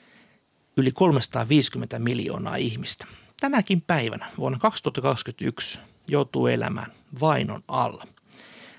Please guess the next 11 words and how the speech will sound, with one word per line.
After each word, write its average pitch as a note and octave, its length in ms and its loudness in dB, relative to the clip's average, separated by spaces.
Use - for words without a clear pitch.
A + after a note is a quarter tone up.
Tässä C#4+ 300 2
ohjelmassa D#3 640 4
me A#2+ 100 -2
haluamme A2+ 500 0
antaa C#3 400 2
heille A2+ 380 -10
äänen C#3+ 440 2
ja A2 100 -4
haluamme A#2 380 -2
kertoa B2 500 0
heidän A#2 400 -8